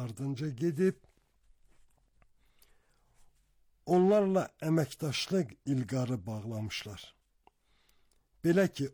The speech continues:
ortaq mənfəətləri olan bəzi işlərdə müsəlmanların əleyhinə iqdam etmişlər. Yəni, müsəlmanlara qarşı çıxmışlar.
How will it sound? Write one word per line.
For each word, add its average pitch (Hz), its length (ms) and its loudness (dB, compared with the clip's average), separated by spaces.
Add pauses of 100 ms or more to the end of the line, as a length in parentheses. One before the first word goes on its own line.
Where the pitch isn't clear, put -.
(140)
ortaq 160 480 0
mənfəətləri 139 720 -2
olan 127 300 -2
bəzi 120 320 -4
işlərdə 160 540 -2 (680)
müsəlmanların 165 1000 0 (260)
əleyhinə 143 680 0 (680)
iqdam 123 440 -2
etmişlər. 110 580 -10 (1120)
Yəni, 147 320 0
müsəlmanlara 151 720 -2
qarşı 131 340 -6
çıxmışlar. 110 520 -12